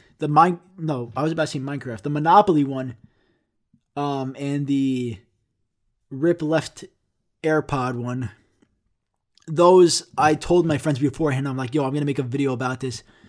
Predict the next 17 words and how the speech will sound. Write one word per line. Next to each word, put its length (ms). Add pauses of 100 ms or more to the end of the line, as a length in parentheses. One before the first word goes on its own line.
(200)
And 120
they're 100
like, 180
"Yeah, 240
go 200
for 180
it." 100
But, 80
like, 220 (340)
if 120
I 80
just 200
made 140
a 60
video, 580 (340)
like, 200
secretly, 840